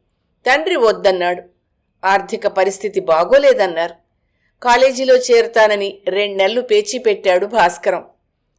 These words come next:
నాన్నగారు మరో రెండు సంవత్సరాల్లో రిటైర్ కాబోతున్నారని, తన కాలేజీ చదువు పూర్తి కాదని, మధ్యలో ఆపేయాల్సొస్తుందని, తండ్రి రిటైర్ అయ్యేలోగా ఉద్యోగం సంపాదించుకుని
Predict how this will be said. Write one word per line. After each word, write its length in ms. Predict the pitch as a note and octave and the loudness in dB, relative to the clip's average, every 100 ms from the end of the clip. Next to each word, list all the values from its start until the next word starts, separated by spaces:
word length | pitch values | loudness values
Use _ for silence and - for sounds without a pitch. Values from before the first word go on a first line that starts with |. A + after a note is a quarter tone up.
| _ | _
నాన్నగారు 720 | F3 F3 F#3+ G#3 G3 F3 D#3+ - | -4 -2 -2 0 2 2 -4 -8
మరో 280 | F#3+ F#3+ F#3+ | -2 2 2
రెండు 240 | F#3 F3+ | 0 -4
సంవత్సరాల్లో 720 | F3+ F#3 G3+ G#3 G3+ F#3 F#3 | -6 -4 -4 -4 -2 -2 0
రిటైర్ 440 | F3+ F3 F3 G3+ G3 | -4 -4 0 0 0
కాబోతున్నారని, 1040 | F#3 F3+ F3+ F3 F3 E3+ F3 F3 G3+ C#4+ _ _ _ _ A#3 | -2 -2 -2 -6 -8 -2 -2 -2 -4 -12 _ _ _ _ -2
తన 100 | C4 | -2
కాలేజీ 500 | B3+ B3 C4 D4 C#4 | 0 2 2 0 -8
చదువు 360 | C4+ C4 B3+ A#3+ | 0 0 0 -6
పూర్తి 400 | - C#4+ C#4+ C#4+ | -6 -8 -6 -4
కాదని, 560 | A#3+ G#3+ G#3 G3 G3 - _ _ _ _ - | 2 2 2 -4 -10 -16 _ _ _ _ -20
మధ్యలో 640 | D3 D#3 D#3+ D#3 G#3+ C4 | -6 -6 -6 -6 2 4
ఆపేయాల్సొస్తుందని, 1400 | C#4+ B3 B3 C4 C4 C4 C4 A#3 - A3 G3 F#3+ A3+ F4 - _ _ _ | 6 4 2 2 2 0 0 -4 -4 -4 0 0 -4 -12 -18 _ _ _
తండ్రి 320 | B3+ C#4 D4+ | -2 -2 -4
రిటైర్ 380 | C#4 C4+ C4+ C4+ | -4 0 2 4
అయ్యేలోగా 640 | C4 B3 A#3+ A#3 A3 G#3+ | 4 4 2 4 4 4
ఉద్యోగం 560 | G#3 G3+ G#3+ A3+ A3 G#3+ | 2 0 0 2 0 -6
సంపాదించుకుని 960 | G#3 G3+ - G3+ G3 G3 - G3+ F#3 | -2 -2 2 0 0 -8 -8 -6 -6